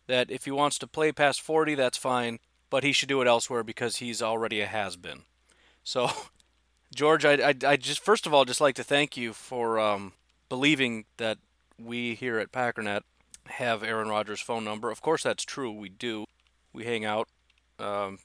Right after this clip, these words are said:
we, I, I, I most recently saw him when we both went to go visit the Dalai Lama.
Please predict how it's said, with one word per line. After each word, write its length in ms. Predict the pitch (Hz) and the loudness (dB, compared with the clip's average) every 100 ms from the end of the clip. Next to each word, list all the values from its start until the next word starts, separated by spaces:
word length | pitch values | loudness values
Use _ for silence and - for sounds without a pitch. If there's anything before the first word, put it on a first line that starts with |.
| _ 175 | _ -14
we, 340 | 113 110 107 - | -14 -12 -16 -10
I, 120 | 110 | -8
I, 400 | 107 120 110 113 | -4 -2 -2 -2
I 60 | 113 107 _ _ _ _ | -4 -8 _ _ _ _
most 320 | 135 147 156 151 | 2 4 4 2
recently 340 | 135 - 117 | -2 -2 -4
saw 260 | 110 120 110 | 0 0 0
him 300 | 113 107 101 | -2 -8 -10
when 240 | - 113 107 | -12 -12 -10
we 140 | 104 | -12
both 340 | 101 110 107 - | -12 -10 -10 -10
went 160 | 110 | -12
to 60 | 104 | -8
go 140 | 107 | -8
visit 280 | 101 104 98 | -6 -8 -10
the 100 | 101 | -8
Dalai 300 | 101 101 101 | -4 -4 -4
Lama. 340 | 101 98 98 | -6 -6 -6